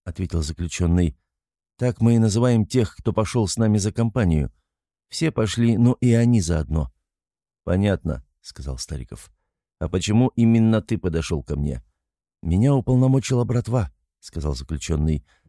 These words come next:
"Надо же кому-то поддерживать связь хоть с тобой, хоть с тем твоим бедовым товарищем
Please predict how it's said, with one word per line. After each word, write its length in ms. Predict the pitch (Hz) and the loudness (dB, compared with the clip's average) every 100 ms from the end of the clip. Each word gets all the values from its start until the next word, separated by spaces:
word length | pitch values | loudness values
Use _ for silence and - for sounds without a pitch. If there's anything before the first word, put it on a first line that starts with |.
| _ _ _ | _ _ _
"Надо 300 | 80 127 131 | -2 0 0
же 140 | 95 101 | -2 -2
кому-то 340 | 95 90 92 | 0 0 -2
поддерживать 640 | 92 90 82 92 82 90 87 | -2 -2 0 -2 0 -2 -2
связь 400 | 95 107 - - _ _ | 0 0 -2 -8 _ _
хоть 220 | 101 - | -4 -2
с 100 | - | -2
тобой, 380 | 113 110 135 87 | -2 0 0 0
хоть 220 | - 78 | -2 -6
с 100 | - | -4
тем 220 | 113 98 | -2 -2
твоим 380 | 95 104 107 87 - | 0 0 2 0 -6
бедовым 500 | 82 110 98 98 90 | -2 0 2 0 0
товарищем 600 | 110 107 95 85 - 95 | -2 -2 -2 -4 -4 -6